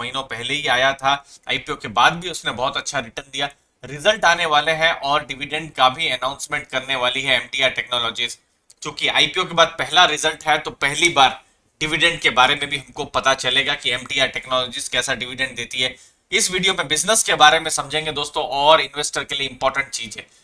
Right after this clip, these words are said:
जून दो, बुधवार का दिन है, जब एमटीआर Technologies के result आने वाले हैं, Dividend का भी announcement होगा दोस्तों, तो वहां पर हमको trend पता चलेगा कि किस हिसाब से business चल रहा है। अभी देखिए,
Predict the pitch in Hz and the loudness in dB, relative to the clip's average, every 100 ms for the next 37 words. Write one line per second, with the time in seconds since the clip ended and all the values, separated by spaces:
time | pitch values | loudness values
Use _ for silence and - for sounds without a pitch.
0 | _ _ _ _ - 220 277 185 180 185 | _ _ _ _ -4 -2 -2 0 0 -2
1 | - - _ _ 117 165 165 190 208 202 | -8 -20 _ _ -10 -6 6 8 8 2
2 | 160 156 147 156 160 151 151 - 135 127 | 0 -2 2 2 2 0 0 -4 -12 -4
3 | 143 139 139 135 135 131 127 123 151 - | 2 2 2 -6 -6 -2 -4 -4 -4 -2
4 | 160 156 123 127 147 147 120 135 127 120 | 0 0 -2 -2 -2 2 2 2 2 2
5 | 123 120 117 - _ _ _ - 143 156 | 0 -2 -2 -4 _ _ _ -6 -4 0
6 | 170 165 160 160 139 147 156 - 151 143 | 0 2 2 2 0 0 -2 -6 -6 -4
7 | 143 151 139 - 165 160 135 120 143 - | -2 -2 -4 -8 -8 -6 -8 -4 -2 4
8 | 180 196 160 156 - 120 135 160 170 - | 4 4 2 2 -2 -10 -6 -6 -6 -10
9 | _ _ - 175 220 226 160 165 156 143 | _ _ -2 0 2 0 0 0 0 -2
10 | 143 170 - - 185 - - - 160 175 | -4 -6 -8 -8 -4 -4 -2 4 4 4
11 | - 151 120 131 151 170 - 156 139 120 | -2 -4 -4 -4 -4 -4 -2 -2 0 2
12 | 113 110 - 143 156 147 120 | 2 2 -4 -4 -2 -2 -4